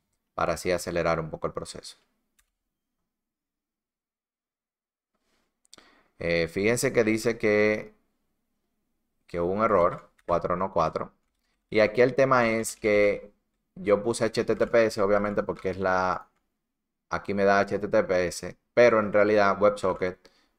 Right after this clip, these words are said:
utiliza W S, que lo vimos también en la máquina pasada. Cambiamos esto y ahora sí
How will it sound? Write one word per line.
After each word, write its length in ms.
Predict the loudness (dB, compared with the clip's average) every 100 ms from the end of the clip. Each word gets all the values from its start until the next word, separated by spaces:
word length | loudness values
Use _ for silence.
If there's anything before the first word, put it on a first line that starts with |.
| _
utiliza 480 | -10 -4 -4 -2 -2
W 600 | -2 -2 0 0 0 -2 -4
S, 420 | -4 -4 -12 -18
que 80 | -12
lo 100 | -6
vimos 240 | -6 -6
también 320 | -4 -4 -4 -4
en 80 |
la 360 | -2 -2 -2 -8 -8
máquina 380 | -8 -8 -8
pasada. 340 | -8 -10 -12 -14 _ _ _ _ _ _ _ _ _
Cambiamos 440 | -10 0 0 0 -4
esto 460 | -6 -4 -6 -6 _ _ _ _ _ _ _ _ _ _ _
y 80 | 0
ahora 300 | 2 2 0
sí 480 | -2 -4 -4 -10